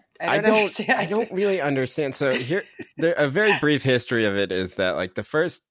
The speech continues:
Speaker 2: real big nut punch that I can remember was Chris Paul.
Speaker 1: <laughs>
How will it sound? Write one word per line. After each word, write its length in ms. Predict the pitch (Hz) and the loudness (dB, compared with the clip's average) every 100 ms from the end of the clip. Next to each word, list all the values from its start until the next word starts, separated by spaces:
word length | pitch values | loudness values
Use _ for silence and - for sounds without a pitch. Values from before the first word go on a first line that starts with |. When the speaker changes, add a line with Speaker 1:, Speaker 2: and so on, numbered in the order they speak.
| - | -8
Speaker 2:
real 300 | 110 113 104 | 0 0 0
big 360 | 98 101 95 | 0 -2 -2
nut 320 | 98 92 95 - - | -4 -2 -4 -6 -6
punch 340 | 95 92 - | -4 -4 -4
that 160 | 92 87 | -2 -2
I 100 | 87 | -4
can 160 | - | -6
remember 320 | 90 90 90 | -6 -4 -6
was 300 | 85 87 90 | -4 -4 -4
Chris 260 | - 92 - | -6 -8 -8
Paul. 420 | - 80 82 90 | -6 -4 -2 -4
Speaker 1:
<laughs> 40 | - | -8